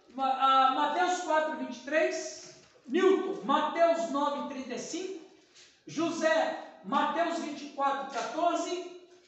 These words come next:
É, Renato, Marcos um, quatorze a quinze.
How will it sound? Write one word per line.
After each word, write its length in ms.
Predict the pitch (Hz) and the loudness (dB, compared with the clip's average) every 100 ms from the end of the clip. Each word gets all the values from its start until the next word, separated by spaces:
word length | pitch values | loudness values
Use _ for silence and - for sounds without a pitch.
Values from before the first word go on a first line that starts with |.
| _ _ - | _ _ -12
É, 920 | 269 277 262 262 254 240 247 - - - | -6 -2 -2 -2 -2 -4 -6 -10 -14 -8
Renato, 800 | 277 320 349 320 - 247 220 302 311 | -4 -2 0 0 -2 -6 -10 -12 -8
Marcos 760 | 339 349 339 339 285 - - 339 | -2 0 0 -4 -8 -10 -12 -6
um, 260 | 359 349 | -6 -4
quatorze 540 | 277 269 302 285 262 - | -4 -4 -2 -2 0 -2
a 100 | - | -4
quinze. 720 | 294 370 349 349 359 - | -6 -6 -8 -6 -8 -10